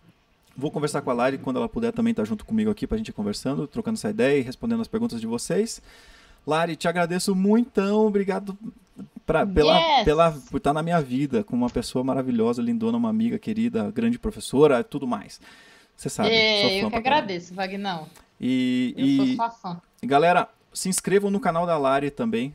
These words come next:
Speaker 1: tá? Tem coisas super legais, tem os vídeos dela no Cirque du Soleil, tem um monte de coisa.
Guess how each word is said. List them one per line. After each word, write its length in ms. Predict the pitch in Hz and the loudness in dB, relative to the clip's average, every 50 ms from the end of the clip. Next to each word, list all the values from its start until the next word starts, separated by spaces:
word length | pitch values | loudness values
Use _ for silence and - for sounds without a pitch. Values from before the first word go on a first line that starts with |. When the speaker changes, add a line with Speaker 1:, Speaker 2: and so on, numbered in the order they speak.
| - | -10
Speaker 1:
tá? 260 | - 120 117 131 202 - _ _ _ _ _ - - | -6 -6 -4 -4 -6 -8 _ _ _ _ _ -6 -4
Tem 160 | 131 139 131 | -4 -4 -4
coisas 320 | - - 147 139 139 135 | -4 -2 -2 0 0 -2
super 240 | - - 156 - 147 | -4 -6 -2 -2 0
legais, 460 | 131 113 110 117 120 131 147 147 139 | 0 0 0 0 2 2 2 0 -2
tem 160 | - - 127 | -4 -4 -2
os 100 | 131 120 | -2 -2
vídeos 300 | 110 117 127 120 117 107 | -2 -4 -4 -4 -4 -6
dela 280 | 107 107 110 123 127 117 | -4 -4 -4 -2 -2 -2
no 80 | 110 107 | -4 -4
Cirque 200 | - 113 107 104 | -6 -8 -10 -10
du 40 | |
Soleil, 400 | - - 101 101 101 120 135 123 | -10 -8 -6 -4 -4 -2 -2 -4
tem 120 | 110 - 113 | -4 -6 -6
um 40 | 123 | -6
monte 80 | 139 139 | -6 -4
de 40 | |
coisa. 220 | - - 143 156 | -4 -4 -4 -4